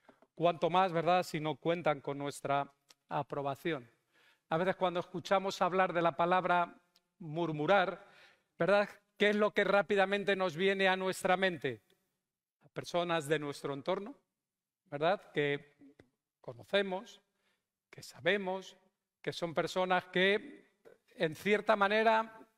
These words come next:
tienen tendencia a murmurar.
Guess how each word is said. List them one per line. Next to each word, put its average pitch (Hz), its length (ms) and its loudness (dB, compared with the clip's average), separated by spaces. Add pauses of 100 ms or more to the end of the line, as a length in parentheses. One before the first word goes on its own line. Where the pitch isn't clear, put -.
(240)
tienen 214 340 0
tendencia 180 760 0
a - 260 -2
murmurar. 143 640 -4